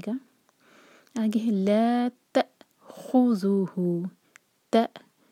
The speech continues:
یہاں cut آف sound آنا چاہیے۔ الف پر سکون ہے۔ لا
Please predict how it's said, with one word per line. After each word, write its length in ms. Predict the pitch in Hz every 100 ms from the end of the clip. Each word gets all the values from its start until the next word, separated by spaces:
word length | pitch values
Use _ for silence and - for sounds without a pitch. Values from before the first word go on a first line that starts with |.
| _ 208
یہاں 160 | 180
cut 200 | 175 175
آف 140 | 175 -
sound 260 | 180 175
آنا 220 | 165 175 190
چاہیے۔ 340 | 202 202 320 - _ _ _ - 202
الف 220 | 180 -
پر 60 |
سکون 380 | 170 190 - 214 214
ہے۔ 140 | 226 277 _ _ _ - - _
لا 360 | 196 190 185